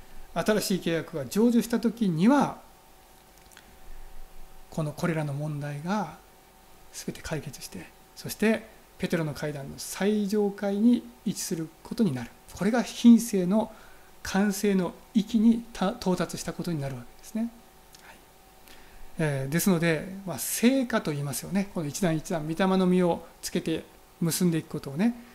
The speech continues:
これは毎日必要なことです。一日でボンと五段ぐらい上がるっていうことはないわけですね。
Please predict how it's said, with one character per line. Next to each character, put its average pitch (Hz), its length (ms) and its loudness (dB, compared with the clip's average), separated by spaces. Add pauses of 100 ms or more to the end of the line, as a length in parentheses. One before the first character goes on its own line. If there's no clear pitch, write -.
(280)
こ 226 80 4
れ 226 80 10
は 220 180 8
毎 190 320 8
日 240 500 10
必 - 280 -4
要 175 60 2
な 160 100 -2
こ 156 120 -12
と - 80 -14
で 170 120 -16
す。 - 200 -14
一 226 220 8
日 240 180 12
で 175 80 4
ボ 185 200 2
ン 226 100 8
と 170 140 -4
五 147 180 -2
段 202 160 6
ぐ 196 80 4
ら 143 100 -2
い - 20 -4
上 147 60 -4
が 170 100 0
る 170 40 -2
っ - 20 -4
て - 140 -8
い - 20 -8
う 139 40 -8
こ 139 60 -8
と 139 120 -10
は 131 100 -12 (140)
な 147 120 2
い 160 120 -2 (260)
わ 143 80 -10
け - 80 -16
で - 100 -20
す - 120 -12
ね。 156 180 -6